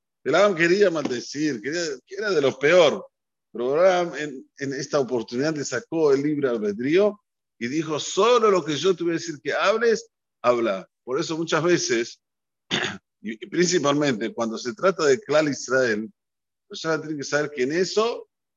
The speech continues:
ya no hay libre albedrío. Es todo de Akadosh Baruj Hu, lo que pasa en Eretz Israel, con Klal Israel. No es alguien que se levanta un día, "Bueno, voy a tocar el botón rojo, voy a destruir los Ale nuestros, voy a hacer lo otro." No, no, no. Este no tiene libre albedrío.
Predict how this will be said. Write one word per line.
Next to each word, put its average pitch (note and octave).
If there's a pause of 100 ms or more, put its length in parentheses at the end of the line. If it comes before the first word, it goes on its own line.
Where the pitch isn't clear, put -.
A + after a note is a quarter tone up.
ya C#3
no D3
hay D3+
libre A#2+
albedrío. G2
Es B2
todo G3
de D3+
Akadosh C#3
Baruj A#2
Hu, F#2 (500)
lo G2
que A2+
pasa C3+
en B2
Eretz A#2+
Israel, G#2
con G#2+
Klal C3+
Israel. A2 (480)
No C3+
es E3+
alguien D#3+
que B2
se B2+
levanta C3+
un B2
día, D3
"Bueno, C#3
voy C#3
a C#3
tocar C#3
el C3+
botón C3
rojo, D#3
voy D3
a -
destruir C3
los B2
Ale C3
nuestros, D3
voy C#3
a B2+
hacer B2+
lo C3+
otro." C3
No, D3+
no, D3+
no. C3
Este D#3+
no D3+
tiene D#3+
libre D3
albedrío. C3+